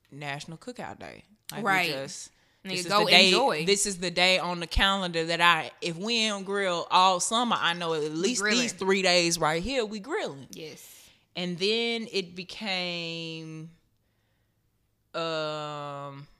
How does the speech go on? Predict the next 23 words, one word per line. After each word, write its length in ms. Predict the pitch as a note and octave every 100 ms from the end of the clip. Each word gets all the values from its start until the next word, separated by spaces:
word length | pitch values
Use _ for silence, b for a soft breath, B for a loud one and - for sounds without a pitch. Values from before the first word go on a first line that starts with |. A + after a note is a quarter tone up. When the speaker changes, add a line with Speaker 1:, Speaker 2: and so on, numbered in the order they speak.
| _ _ _ _ _ -
Speaker 1:
I 60 | F3
started 300 | F3+ F3 F3
working 560 | G#3 A3 F#3 C#3+ C#3+ -
on 240 | D#3+ D#3
fourth 240 | D3 D#3+ D#3
of 80 | D3+
July, 320 | D3+ D3 C#3+
so 120 | F3
I'm 100 | G3+
like, 160 | D#3+ F3+
"Oh, 120 | B3
this 140 | C4+
time 240 | - A#3+ A3+
to 60 |
have." 380 | B3 C#4 F3+ D#3+ _ _ -
I 40 | C4
love 220 | E4+ A#3+
the 60 |
fourth. 180 | G3 -
Speaker 2:
Yeah. 240 | G3+ F3 F3+ _ - D#5 D5+
Speaker 1:
Loved 120 | F#3+
it. 160 | - A3
Speaker 2:
Right. 300 | A3+ G3